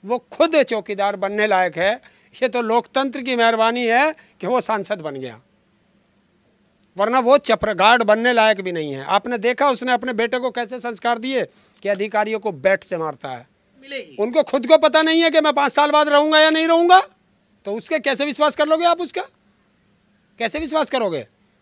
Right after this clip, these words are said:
Speaker 1: आज योगी जी मुख्यमंत्री हैं, कल अगर जनता ने उन्हें हरा दिया तो कौन मुख्यमंत्री दूसरा आ जाएगा? वो कहेगा, "मैं तो ना देता, मैंने क्या वादा करा?" कौन जो है, जैसे मोदी कर रहा? बीजेपी सरकार में, भारत सरकार में कौन सा ऐसा ज्ञानी बैठा है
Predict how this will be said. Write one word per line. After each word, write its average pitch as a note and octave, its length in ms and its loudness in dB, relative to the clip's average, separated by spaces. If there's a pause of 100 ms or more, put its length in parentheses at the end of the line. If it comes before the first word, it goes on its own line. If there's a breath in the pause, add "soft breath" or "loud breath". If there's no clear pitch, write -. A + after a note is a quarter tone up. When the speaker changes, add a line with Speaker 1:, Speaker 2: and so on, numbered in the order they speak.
(380)
Speaker 1:
आज A3 300 6
योगी A#3+ 280 0
जी B3+ 120 0
मुख्यमंत्री B3+ 600 -2
हैं, C#4 360 2 (440 soft breath)
कल B3+ 160 2
अगर D4 200 2
जनता A#3+ 320 -4
ने D#4+ 80 0
उन्हें C#4+ 200 0
हरा G3 200 2
दिया F#3+ 320 2 (720 soft breath)
तो C4+ 100 -2 (340)
कौन E4 180 6
मुख्यमंत्री D4+ 460 0
दूसरा B3+ 320 0
आ D#4+ 60 4
जाएगा? D#4+ 380 4 (220)
वो G3 80 -4
कहेगा, C4+ 260 0
"मैं A#3 120 -2
तो G#3+ 80 -6
ना A#3+ 120 -2
देता, D4 260 0
मैंने C4 220 -4
क्या A3+ 100 -2
वादा C#4+ 240 0
करा?" F#3+ 300 -2 (260)
कौन D#4 220 -2
जो B3+ 140 -6
है, F#3 180 -4
जैसे G#3 220 -4
मोदी A3 260 -4
कर C#4 120 -2
रहा? D#4+ 120 0
बीजेपी - 600 -16
सरकार F3+ 440 -4
में, A#3+ 260 -4 (300 soft breath)
भारत G3+ 280 0
सरकार F#3+ 460 -6
में C4+ 120 -8
कौन C#4 400 2
सा D4 220 6
ऐसा B3+ 300 2
ज्ञानी G#3 360 -4
बैठा F#3 360 -4
है D4+ 220 2